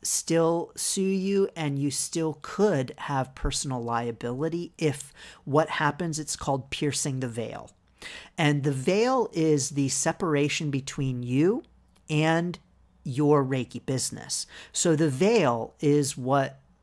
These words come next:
separates you and, um, designates your business as not you. And that veil is thin in a single member L L C.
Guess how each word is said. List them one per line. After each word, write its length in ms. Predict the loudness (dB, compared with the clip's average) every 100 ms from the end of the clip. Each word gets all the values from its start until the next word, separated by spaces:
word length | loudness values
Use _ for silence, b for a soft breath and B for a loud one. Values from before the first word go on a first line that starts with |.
| _ _
separates 840 | -6 -2 0 0 0 2 0 -4 -4
you 500 | 0 4 4 4 0 B B B _
and, 500 | 0 2 2 2 -2 -4
um, 400 | -2 0 -4 -8 -8
designates 840 | 0 2 2 0 -2 -2 -2 -4 -4
your 160 | -4
business 760 | -4 2 4 6 2 -2 -2 -4
as 240 | -2 -2 0
not 380 | 0 0 -2 -4
you. 300 | -8 -10 -14 _ B B B B
And 180 | -2 0
that 280 | 2 0 -2
veil 500 | -2 0 2 2 0
is 300 | -2 -2 -2
thin 600 | -6 -6 -4 -2 -2 -4 -10 _ _ _ -8 -6 -2
in 340 | 0 2 0
a 180 | 0 0
single 460 | 0 -2 -2 0 0
member 640 | 2 2 2 0 -2 -4 -2
L 200 | 0 2
L 140 | 0
C. 340 | -2 -6 -8